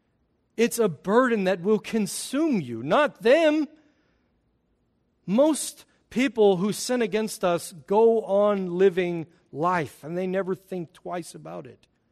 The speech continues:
It's the person that's harboring bitterness and anger towards them with unforgiven sin who pays dearly carrying that burden with them,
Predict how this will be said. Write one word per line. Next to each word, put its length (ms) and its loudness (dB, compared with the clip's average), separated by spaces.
It's 180 -14
the 100 -8
person 460 -8
that's 180 -8
harboring 480 -4
bitterness 640 -6
and 100 -10
anger 460 -6
towards 420 -10
them 200 -8
with 160 0
unforgiven 640 0
sin 340 0
who 160 0
pays 1000 -2
dearly 520 6
carrying 800 2
that 260 -2
burden 400 2
with 220 -6
them, 260 -10